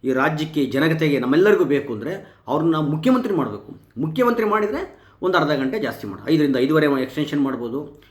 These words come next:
ವಾರದಲ್ಲಿ, ಆ, ಐದು ದಿವಸಕ್ಕಿಂತ ಆರು ದಿವಸ ಕೆಲಸ ಮಾಡ್ಬೋದು. ಅದು ಮುಖ್ಯಮಂತ್ರಿ ಮಾಡಿದರೆ ನಮಗೋಸ್ಕರ.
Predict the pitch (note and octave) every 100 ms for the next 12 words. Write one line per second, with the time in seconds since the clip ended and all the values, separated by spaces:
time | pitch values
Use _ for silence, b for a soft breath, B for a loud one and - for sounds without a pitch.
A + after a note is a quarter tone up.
0 | b C3+ C3+ C#3+ C3+ A#2+ G#2+ B B B
1 | - A#2 D#3 D3+ C#3 - C3+ B2 C#3+ C#3+
2 | D#3 C3+ C3+ A2+ G2+ F2+ - D3 A#2+ F3
3 | F3 D#3 A#2+ G2 F2 - - G#2 C#3+ F#3+
4 | G3+ - G2+